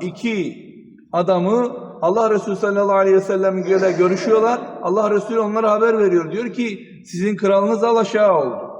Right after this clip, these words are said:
Gidin benden Bazan'a selam söyleyin. Artık çökmekte olan bir İran'a tabiyet yerine bize tabi olsun, İslam'ı tercih etsin. Böylelikle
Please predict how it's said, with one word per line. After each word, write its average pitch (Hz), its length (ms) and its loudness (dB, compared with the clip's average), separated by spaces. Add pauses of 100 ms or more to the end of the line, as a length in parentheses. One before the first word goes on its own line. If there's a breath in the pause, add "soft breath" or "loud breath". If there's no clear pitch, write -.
(960)
Gidin 196 360 -2 (260)
benden 196 600 0
Bazan'a 202 400 2
selam 175 380 -2
söyleyin. 220 480 0 (1700)
Artık 202 380 0 (400)
çökmekte 202 560 0
olan 220 440 2
bir 202 120 -2 (120)
İran'a 202 500 2
tabiyet 190 500 0
yerine 208 380 0 (200)
bize 196 240 -2
tabi 214 300 2
olsun, 226 360 2 (680)
İslam'ı 196 480 0
tercih 226 320 2
etsin. 254 500 0 (480)
Böylelikle 226 760 2